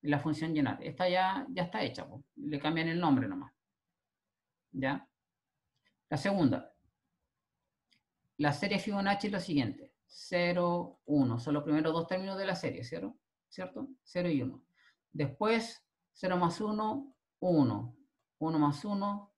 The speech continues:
dos, dos más uno, tres, tres más dos, cinco, cinco más tres, ocho, ocho más cinco, trece, y así, etcétera. Entonces usted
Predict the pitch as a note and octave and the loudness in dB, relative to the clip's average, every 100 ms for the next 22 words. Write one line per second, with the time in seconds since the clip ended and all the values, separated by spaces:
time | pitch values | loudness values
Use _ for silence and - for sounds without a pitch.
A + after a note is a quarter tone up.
0 | _ _ - A#3+ D#3 D3+ A2+ A#2+ - - | _ _ -20 -8 0 2 2 -2 -8 -20
1 | _ _ _ _ F3 D3+ D3 C#3 F#3 F3+ | _ _ _ _ -2 2 2 0 -4 -4
2 | F3+ F#3 - - D3 C3+ G#2 - - - | -4 -6 -12 -8 0 2 0 -4 -12 -2
3 | C#3+ C#3 C#3 D3+ E3 E3+ - - D#3+ C#3+ | 4 6 4 2 -2 -4 -12 -6 0 2
4 | B2 - - - D3+ C#3+ C3 B2+ A#2+ E3 | 0 -4 -12 -4 0 0 0 -2 -4 -6
5 | D#3+ - - D3 C3+ C3 C3 C3 B2 - | -6 -8 -8 -4 -4 -6 -10 -6 -6 -8
6 | D#3 C#3+ A#2+ E3+ F#3 F3+ G3 D3 C3+ - | -10 -8 -6 -4 -4 -6 -4 -4 -4 -10
7 | - _ C3+ - B2 - - _ _ _ | -18 _ -14 -12 -12 -12 -16 _ _ _
8 | _ _ - - - _ - C3+ C#3 F3 | _ _ -20 -20 -20 _ -4 -2 0 -2
9 | F3 - E3+ - F3+ - | -2 -8 -10 -2 -2 -2